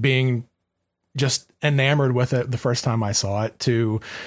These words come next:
cooling to it over the years and not really caring for it to coming back around. I kind of feel like it's, it, each era of Star Wars serves a different purpose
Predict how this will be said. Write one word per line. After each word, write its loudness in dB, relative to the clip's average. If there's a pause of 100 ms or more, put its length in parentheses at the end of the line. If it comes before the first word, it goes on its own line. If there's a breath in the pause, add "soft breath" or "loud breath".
(640 loud breath)
cooling 4
to 4
it 4
over 4
the 2
years 2
and 0
not 2
really 0
caring 2
for 2
it -2
to -2
coming 2
back 2
around. 2
I 0
kind 0
of 0
feel 0
like 4
it's, 0 (1900 loud breath)
it, 0 (480 loud breath)
each 2
era 6
of 4
Star 4
Wars 4
serves 2 (140)
a 2
different 0
purpose 0